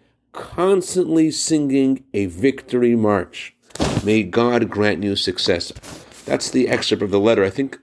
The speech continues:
the Rebbe is also referring to a saying of his father-in-law, who said that when a soldier goes out to war, they sing a song of victory, and this song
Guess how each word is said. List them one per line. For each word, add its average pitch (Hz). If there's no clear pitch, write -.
the 101
Rebbe 110
is 101
also 113
referring 101
to 101
a 95
saying 117
of 92
his 92
father-in-law, 98
who 104
said 120
that 107
when 107
a 98
soldier 151
goes 123
out 123
to 120
war, 107
they 104
sing 147
a 104
song 120
of 95
victory, 101
and 98
this 143
song 117